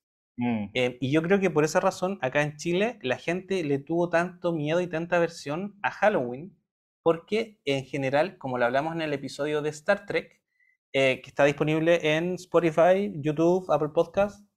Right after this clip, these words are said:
Speaker 2: en Anchor, en todos lados,
Speaker 1: Pueden ir a
Speaker 2: para que lo
Speaker 1: verlo.
Speaker 2: escuchen.
Speaker 1: Esta vez, personas,
Speaker 2: Sí.
Speaker 1: suscríbanse a YouTube.
Speaker 2: Em, en Chile tenemos una larga tradición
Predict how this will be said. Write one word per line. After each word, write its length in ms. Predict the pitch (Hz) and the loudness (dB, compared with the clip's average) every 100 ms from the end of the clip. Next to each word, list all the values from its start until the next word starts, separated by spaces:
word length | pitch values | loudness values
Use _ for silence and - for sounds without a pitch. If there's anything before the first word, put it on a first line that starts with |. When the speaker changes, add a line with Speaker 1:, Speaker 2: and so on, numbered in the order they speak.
| - | -10
Speaker 2:
en 180 | 127 143 | -6 -6
Anchor, 300 | 165 208 226 | -4 -4 -6
en 60 | - | -4
todos 180 | 165 | -2
lados, 160 | 160 117 | 4 4
Speaker 1:
Pueden 120 | 117 | 4
ir 40 | 117 | 4
a 40 | |
Speaker 2:
para 80 | 117 | 6
que 40 | 120 | 6
lo 60 | |
Speaker 1:
verlo. 120 | 113 107 | 4 2
Speaker 2:
escuchen. 220 | - 107 | 2 -2
Speaker 1:
Esta 180 | - 113 | 2 4
vez, 140 | 113 | 4
personas, 360 | - 120 131 123 | 2 -2 2 2
Speaker 2:
Sí. 100 | 139 | 2
Speaker 1:
suscríbanse 580 | 160 143 143 123 - 135 | 4 6 6 4 0 2
a 60 | 127 | 4
YouTube. 260 | 123 135 | 4 6
Speaker 2:
Em, 800 | 143 135 131 131 127 127 127 123 - _ _ _ | 6 4 2 0 -2 -4 -6 -8 -12 _ _ _
en 200 | 147 143 | 0 0
Chile 300 | 147 202 226 | 2 2 4
tenemos 260 | 208 190 196 | 2 0 2
una 160 | 190 | 2
larga 260 | 139 165 190 | 2 4 2
tradición 760 | 190 175 147 - 180 208 - | 4 2 2 0 -2 -2 -10